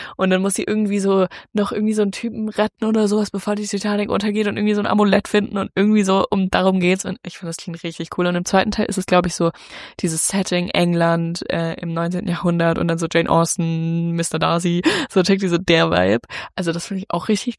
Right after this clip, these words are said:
toll. Das ist, das gibt mir ein bisschen Vibes von Courting. Das habe ich ja jetzt vor kurzem gelesen, habe ich euch in meinem letzten Wrap-Up ja schon erzählt und es gibt mir ein bisschen die Vibes, weil, ähm, das halt auch einfach dieses Zeitreise ist in die Zeit und so weiter mit Mister Darcy und so.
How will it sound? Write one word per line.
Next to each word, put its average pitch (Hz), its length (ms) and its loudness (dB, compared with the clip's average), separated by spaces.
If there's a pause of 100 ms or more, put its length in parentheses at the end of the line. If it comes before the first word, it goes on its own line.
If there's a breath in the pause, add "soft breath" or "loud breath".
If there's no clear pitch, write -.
(100)
toll. 262 500 2
Das 233 180 0
ist, - 260 -6
das 196 140 2
gibt 226 120 0
mir 220 60 4
ein 196 60 2
bisschen 214 280 0
Vibes 202 220 2
von 185 140 -4
Courting. 185 500 0
Das 214 120 0
habe 185 100 0
ich - 80 -6
ja 170 80 -2
jetzt 165 120 -6
vor 190 120 -10
kurzem 175 260 -2
gelesen, 165 300 2
habe 175 100 2
ich 170 100 -6
euch 165 180 -4
in 160 260 -4
meinem 160 160 -2
letzten 165 280 -4
Wrap-Up 185 300 0
ja 190 80 -2
schon 196 160 -6
erzählt 202 520 0 (460 loud breath)
und 190 80 2
es 175 80 0
gibt - 100 -2
mir 185 60 -2
ein 175 80 -4
bisschen 175 360 2
die 165 100 0
Vibes, 160 320 2
weil, 160 320 2 (120)
ähm, 160 380 -4 (560)
das 180 360 0
halt 165 100 0
auch 170 140 -2
einfach 170 160 -6
dieses 165 360 -6 (260)
Zeitreise 160 440 2
ist 165 280 -4
in 185 160 4
die 180 100 -6
Zeit 175 420 0
und 165 140 -8
so 165 100 -6
weiter 165 220 -6
mit 160 140 -10
Mister - 220 -8
Darcy - 260 -6
und 190 60 -10
so. 196 80 -8